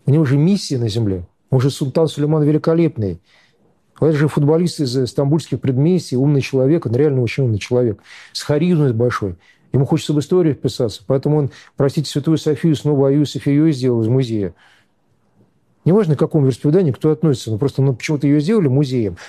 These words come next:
но оставил вот её музеем, напротив голубая мечеть. Что делает Ричард Мур? Он просчитывает тип человека, достаёт с полки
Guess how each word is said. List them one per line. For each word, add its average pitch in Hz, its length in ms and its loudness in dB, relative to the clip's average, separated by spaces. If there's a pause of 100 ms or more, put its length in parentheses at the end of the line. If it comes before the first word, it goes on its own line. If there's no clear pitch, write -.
(100)
но 135 80 2
оставил 226 260 0
вот 196 160 -2
её 175 120 4
музеем, 143 340 0
напротив 135 320 -2
голубая 139 360 2
мечеть. 135 380 -2 (320)
Что - 220 -4
делает 175 260 2
Ричард 131 300 -2
Мур? 123 180 2
Он 139 80 0
просчитывает 190 500 -2
тип 170 140 -12
человека, 202 460 0
достаёт 135 320 0
с - 40 -14
полки 143 440 -2